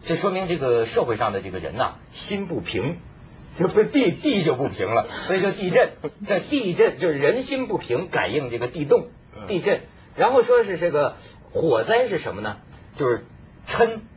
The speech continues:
Speaker 1: 就是人呐，心中都脾气不好，怒火，呃，人这个社会里生活的人啊，民情沸腾，所以就感应这个火灾。
Speaker 2: 嗯。
Speaker 1: 还有叫什么呢？呃，火，这个，这个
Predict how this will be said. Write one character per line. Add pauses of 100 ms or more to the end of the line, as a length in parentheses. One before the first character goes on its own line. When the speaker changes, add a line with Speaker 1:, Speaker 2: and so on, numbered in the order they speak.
(140)
Speaker 1:
就
是
人
呐，
心
中
都
脾
气
不
好， (340)
怒
火， (240)
呃，
人
这
个
社
会
里
生
活
的
人
啊， (180)
民
情
沸
腾， (480)
所
以
就
感
应
这
个 (300)
火
灾。
Speaker 2:
嗯。 (200)
Speaker 1:
还
有
叫
什
么
呢？ (240)
呃，
火，
这
个，
这
个